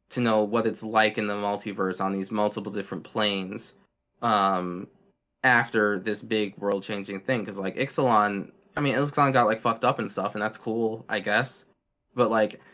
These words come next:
is the next coup-, like, are the next year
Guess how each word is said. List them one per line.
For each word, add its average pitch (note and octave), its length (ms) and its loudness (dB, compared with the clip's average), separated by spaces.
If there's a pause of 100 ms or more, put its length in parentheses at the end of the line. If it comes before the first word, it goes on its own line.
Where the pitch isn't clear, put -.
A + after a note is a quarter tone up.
(140)
is C3+ 200 4
the C3+ 120 6
next C3+ 560 2
coup-, - 300 -2
like, B2 300 2
are B2+ 140 6
the B2+ 120 0
next B2+ 600 0 (800)
year B2+ 840 0